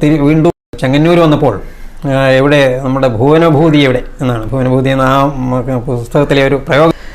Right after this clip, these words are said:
ശിഷ്യന്മാരെ, ആ, ശക്തിഭദ്രനെ, ആ, വിവരം അറിയിച്ച് ശക്തിഭദ്രൻ അവിടെ വന്നപ്പോൾ പറഞ്ഞു, "ഇങ്ങനെ അങ്ങ് അഭിപ്രായം പറയാഞ്ഞതുകൊണ്ട് ഞാൻ ആ കൃതി നശിപ്പിച്ചു" എന്ന് പറഞ്ഞപ്പോൾ ശങ്കരാചാര്യ സ്വാമിയോട് പറഞ്ഞു, "ഞാൻ മൗനവ്രതമാണ്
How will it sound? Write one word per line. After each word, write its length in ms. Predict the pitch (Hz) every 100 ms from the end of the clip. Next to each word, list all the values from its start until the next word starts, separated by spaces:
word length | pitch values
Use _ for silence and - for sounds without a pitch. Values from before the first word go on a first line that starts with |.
| 147 143
ശിഷ്യന്മാരെ, 840 | 143 - 139 139 139 139 165 160
ആ, 520 | 160 139 135 131 127 127
ശക്തിഭദ്രനെ, 680 | 139 127 127 131 127 131 - - - - - - - - - - -
ആ, 240 | 131 131
വിവരം 320 | 131 131 131
അറിയിച്ച് 240 | 123 135 131
ശക്തിഭദ്രൻ 340 | 131 135 135
അവിടെ 160 | 127 127
വന്നപ്പോൾ 360 | 123 127 131
പറഞ്ഞു, 160 | 139 127
"ഇങ്ങനെ 260 | 131 131 127
അങ്ങ് 260 | 120 127 135 - -
അഭിപ്രായം 440 | 113 123 135 139
പറയാഞ്ഞതുകൊണ്ട് 500 | 143 139 139 147 143
ഞാൻ 160 | 139 139
ആ 80 | 139
കൃതി 240 | 139 139
നശിപ്പിച്ചു" 480 | 143 123 - 151 175 -
എന്ന് 120 | 147 127
പറഞ്ഞപ്പോൾ 540 | 117 123 127 147 147
ശങ്കരാചാര്യ 460 | 127 127 139 147 147
സ്വാമിയോട് 280 | 151 156 151
പറഞ്ഞു, 160 | 147
"ഞാൻ 140 | 151 151
മൗനവ്രതമാണ് 960 | 135 135 156 151 156 160 151 156 165